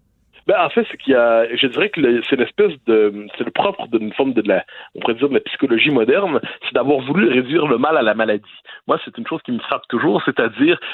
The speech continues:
euh, le mal, c'est la présence, c'est la part de l'ombre dans le cœur humain, c'est la part de la bête qui rôde en nous, qui rôde dans, je dirais,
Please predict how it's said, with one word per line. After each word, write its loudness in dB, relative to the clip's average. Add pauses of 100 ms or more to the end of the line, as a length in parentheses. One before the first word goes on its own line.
(100)
euh, 2
le 4
mal, -2
c'est -2
la 2
présence, -2
c'est 2
la 2
part -2
de 2
l'ombre 2
dans 0
le -4
cœur -2
humain, -2 (280)
c'est -2
la 2
part 0
de -2
la 2
bête 0
qui -8
rôde 0
en 0
nous, -10
qui -8
rôde -2
dans, 0
je -2
dirais, -2